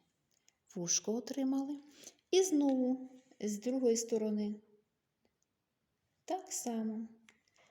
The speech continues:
Тепер подивіться, що ми з вами отримали. Кастрюлька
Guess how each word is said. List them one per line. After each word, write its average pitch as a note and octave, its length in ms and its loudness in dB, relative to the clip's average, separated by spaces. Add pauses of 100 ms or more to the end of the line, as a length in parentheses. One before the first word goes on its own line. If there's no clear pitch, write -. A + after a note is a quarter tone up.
(140)
Тепер C#4+ 320 0
подивіться, E3+ 540 -4
що - 340 4
ми D4+ 120 2
з - 100 -2
вами F#3+ 280 -2
отримали. D#3 720 -8 (1300)
Кастрюлька A#3+ 960 -4